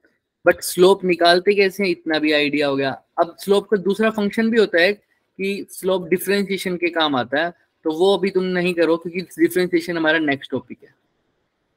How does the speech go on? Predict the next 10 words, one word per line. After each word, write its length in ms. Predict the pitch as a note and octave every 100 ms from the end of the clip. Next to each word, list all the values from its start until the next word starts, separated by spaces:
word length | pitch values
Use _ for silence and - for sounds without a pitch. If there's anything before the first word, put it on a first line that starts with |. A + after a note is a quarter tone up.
| _ _ _ _ _ _ -
ठीक 60 |
है। 160 | E3 - _ _ _ _ - - -
अब 200 | E3 E3 -
एक 260 | E3+ C3+
बात 240 | B2 D3 E3
बताओ 260 | D3+ B2
मेरे 160 | A#2 A2+
को 100 | C3
खास 380 | - C#3 B2 -
खास। 400 | - B2 C3+